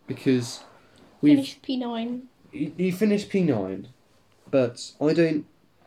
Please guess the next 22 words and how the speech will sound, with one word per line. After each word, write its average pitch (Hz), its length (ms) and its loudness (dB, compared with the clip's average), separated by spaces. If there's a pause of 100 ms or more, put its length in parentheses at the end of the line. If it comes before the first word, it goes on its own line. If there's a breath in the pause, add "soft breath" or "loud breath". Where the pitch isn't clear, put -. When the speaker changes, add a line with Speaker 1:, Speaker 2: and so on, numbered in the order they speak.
(280)
Speaker 1:
It's, 147 400 -4
it's 147 240 0
one 190 220 2
that 170 120 -2
it's, 139 160 -2
it's 160 300 -2
gonna 190 160 2
be 185 80 6
ones 151 360 2
that 123 80 -2
I 123 80 2
remember 120 680 2
it, - 480 -8
that 131 80 -4
I 117 100 2
remember 110 480 0
for - 220 -10
being 104 480 -4 (680)
pretty 113 340 -2
good, - 320 -8
because 120 300 -6
we've, 131 180 2